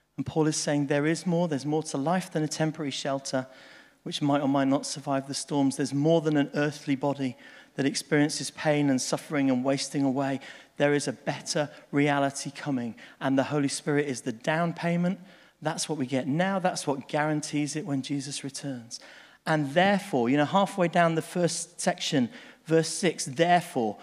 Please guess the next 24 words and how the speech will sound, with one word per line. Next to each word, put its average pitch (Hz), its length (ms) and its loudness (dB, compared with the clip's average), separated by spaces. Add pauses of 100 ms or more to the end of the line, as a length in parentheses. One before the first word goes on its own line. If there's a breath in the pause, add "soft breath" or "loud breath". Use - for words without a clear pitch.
(160 loud breath)
You 165 80 0
know 190 120 4
that 190 260 2
thing 190 160 4
about 175 220 4
when 165 140 2
you 170 80 2
read 175 180 2
a 156 60 4
therefore 170 580 0
in 151 120 0
the 139 60 2
Bible, 170 480 2 (180 loud breath)
you 160 120 -4
always 170 260 -2
have 165 140 -6
to - 100 -6
look 180 280 -2
and 156 100 -6
say, 147 200 0
"What's 160 340 0
it 160 180 0
there 165 240 4
for?" 98 400 -8